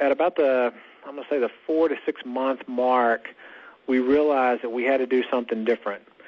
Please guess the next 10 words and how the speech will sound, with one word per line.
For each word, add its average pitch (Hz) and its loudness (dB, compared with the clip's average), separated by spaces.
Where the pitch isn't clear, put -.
Um, 113 0
in 123 -2
talking 147 0
to - -4
s-, - -10
to 123 -4
someone 135 2
at 127 4
another 127 2
record 131 0